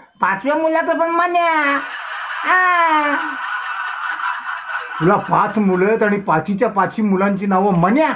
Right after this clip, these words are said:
Speaker 1: हा, सगळे मन्या, सगळे मन्या आहेत. हा, पाचीच्या पाची मन्या आहेत.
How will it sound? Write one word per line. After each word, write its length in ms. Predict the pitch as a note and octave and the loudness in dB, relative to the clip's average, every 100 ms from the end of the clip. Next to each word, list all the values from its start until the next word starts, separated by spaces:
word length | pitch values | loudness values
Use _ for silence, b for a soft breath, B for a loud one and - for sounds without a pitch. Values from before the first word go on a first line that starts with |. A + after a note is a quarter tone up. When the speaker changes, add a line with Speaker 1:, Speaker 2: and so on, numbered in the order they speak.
| - - - | -6 -6 -2
Speaker 1:
हा, 300 | F4 F#4+ F#4 F4 E4 D4+ - - - - - | 0 2 0 0 -2 -4 -10 -10 -10 -10 -4
सगळे 280 | C4 D#4+ F4+ | 0 2 2
मन्या, 400 | F4+ D#4+ D4 A#3+ | 2 0 2 0
सगळे 360 | - C4 D#4 E4 | 0 0 0 2
मन्या 280 | D4+ C#4+ | 2 2
आहेत. 140 | C4 F#3+ | 0 0
हा, 640 | - - F#3+ C4 C4+ A#3 F#3+ | -6 -6 0 2 2 2 0
पाचीच्या 520 | A#3 A#3 A#3+ C4+ C#4+ | 0 -2 -2 -4 -2
पाची 300 | C4+ C4+ C#4 | 0 -2 0
मन्या 320 | B3+ B3 A3+ | 0 2 0
आहेत. 100 | D#3+ | -2